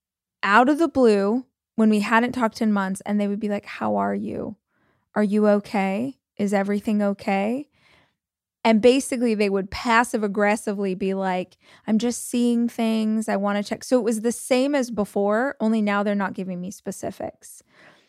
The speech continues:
Then I had to be more like, "Guys, I do not wanna know. This is happening all the time.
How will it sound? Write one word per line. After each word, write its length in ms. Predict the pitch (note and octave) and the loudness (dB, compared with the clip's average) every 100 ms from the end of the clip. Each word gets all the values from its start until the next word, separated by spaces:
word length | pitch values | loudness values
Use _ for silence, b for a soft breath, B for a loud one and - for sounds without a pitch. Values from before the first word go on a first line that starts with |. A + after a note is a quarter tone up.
| b _ | b _
Then 180 | A3 G3+ | -2 0
I 100 | G3 | 0
had 180 | G3+ G3+ | 0 -2
to 60 | G#3 | 0
be 160 | A3+ | 2
more 560 | A3 A#3 A#3+ G#3 G3 G#3 _ _ _ _ _ _ _ _ _ _ - | 4 4 4 2 0 -8 _ _ _ _ _ _ _ _ _ _ -12
like, 200 | - F3 - _ - | -8 -8 -10 _ -2
"Guys, 560 | A#3 G#3 F3+ - - - _ _ _ _ _ _ _ _ _ - | 4 4 4 -2 -14 -20 _ _ _ _ _ _ _ _ _ -4
I 120 | G3 | -2
do 440 | G3+ F3+ A#3+ B3 C4+ | -2 0 2 4 4
not 280 | B3+ A#3 | 4 2
wanna 240 | G#3+ G#3+ G#3+ | 2 0 0
know. 160 | G3 - | -2 -2
This 260 | G#3+ G#3+ | -2 -2
is 120 | A3+ | -4
happening 400 | A#3+ G#3+ - G3 | 0 0 0 -4
all 260 | F#3+ A3 C#4+ | 0 4 4
the 120 | D#4 | 2
time. 520 | - B3+ A#3+ A#3+ A#3 | -4 -4 -2 0 -2